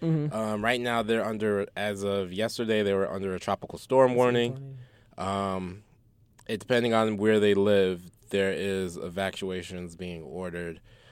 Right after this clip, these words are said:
Speaker 2: Um, I do have to, I probably have to ca-, well, I do have to call mom
Speaker 1: Mm-hmm.
Speaker 2: and see what the status is.
Speaker 1: Right.
Speaker 2: Knowing my sister, she probably gonna go up and stay with mom. But
Speaker 1: Okay.
Speaker 2: I know that, I know last time I talked to them was, like, yesterday or the day before, and they were like, uh,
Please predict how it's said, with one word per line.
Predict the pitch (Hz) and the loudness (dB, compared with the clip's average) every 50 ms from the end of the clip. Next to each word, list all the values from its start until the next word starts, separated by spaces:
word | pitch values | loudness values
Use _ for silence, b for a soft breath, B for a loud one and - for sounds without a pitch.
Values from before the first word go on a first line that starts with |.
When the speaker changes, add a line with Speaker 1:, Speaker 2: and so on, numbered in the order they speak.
| b b - | b b -10
Speaker 2:
Um, | 87 90 90 85 85 | -8 -8 -6 -6 -6
I | 85 | -6
do | 85 98 101 | -2 -2 -2
have | 95 87 | -2 -2
to, | - 87 82 85 - _ | -4 -10 -12 -14 -16 _
I | - | -6
probably | - 127 117 110 | -2 0 0 2
have | 104 98 | 0 -2
to | - | -4
ca-, | 95 - - - | -10 -12 -14 -14
well, | - 92 90 85 | -12 -12 -12 -10
I | 62 73 80 | -12 -12 -14
do | 80 101 98 90 85 | -12 -12 -12 -12 -12
have | 82 87 85 - | -12 -14 -14 -14
to | - | -14
call | - - 90 85 80 | -10 -10 -8 -8 -8
mom | 78 80 85 80 80 90 - _ _ _ - | -10 -12 -12 -12 -14 -16 -20 _ _ _ -2
Speaker 1:
Mm-hmm. | 190 180 180 | 0 0 0
Speaker 2:
and | 170 160 160 - | 0 -2 -4 -6
see | - - - 82 80 80 82 - _ | -10 -14 -12 -12 -12 -12 -14 -16 _
what | - 87 82 - - | -12 -12 -12 -12 -10
the | 76 85 78 | -12 -12 -12
status | - - 85 82 78 71 69 82 | -10 -10 -8 -8 -8 -10 -12 -12
is. | 85 80 82 78 - | -12 -10 -10 -12 -8
Speaker 1:
Right. | - 156 139 127 - - | -6 -4 -4 -4 2 8
Speaker 2:
Knowing | 156 180 185 165 | 12 12 12 12
my | 156 147 131 | 12 10 8
sister, | - 147 143 - - 110 | 8 4 2 2 2 0
she | 104 - 127 | 0 0 4
probably | 113 139 127 120 117 | 8 8 8 8 8
gonna | 113 110 107 | 4 2 2
go | 101 104 101 101 95 | 4 4 4 4 4
up | 92 - _ _ _ _ | 2 -4 _ _ _ _
and | 90 92 92 90 87 87 82 | -12 -10 -8 -8 -8 -10 -10
stay | - - - 90 87 | -12 -8 -8 -6 -6
with | 87 85 85 | -6 -6 -8
mom. | 69 80 82 85 82 78 82 82 76 78 _ - | -8 -8 -8 -8 -8 -8 -10 -14 -14 -18 _ -16
But | - 147 127 | -10 -6 0
Speaker 1:
Okay. | 110 117 | 2 2
Speaker 2:
I | 120 | 4
know | 127 135 131 120 | 8 8 8 8
that, | 113 113 110 104 - - b b b b b b - | 8 6 4 4 0 -8 b b b b b b -8
I | - 104 | -6 -6
know | 110 110 113 113 110 110 | -2 -2 0 2 2 2
last | 104 104 104 107 107 - | 0 0 0 -2 -2 -2
time | - 101 98 | -6 -8 -8
I | |
talked | 90 - 104 95 90 - | -6 -4 -4 -4 -4 -6
to | - | -10
them | 95 87 | -10 -8
was, | 85 | -8
like, | 85 87 82 78 85 | -8 -8 -8 -8 -8
yesterday | 87 85 82 - 85 85 87 85 | -10 -10 -10 -10 -10 -8 -8 -8
or | 82 80 80 | -8 -8 -10
the | |
day | 73 73 80 82 | -12 -10 -10 -10
before, | 82 80 76 - 85 80 78 | -10 -12 -14 -12 -12 -12 -12
and | 76 71 | -10 -10
they | 78 76 | -12 -12
were | 78 78 76 | -10 -10 -10
like, | 78 76 76 - - | -8 -10 -10 -12 -12
uh, | 62 65 76 69 64 62 62 60 62 | -14 -12 -12 -10 -10 -12 -12 -12 -14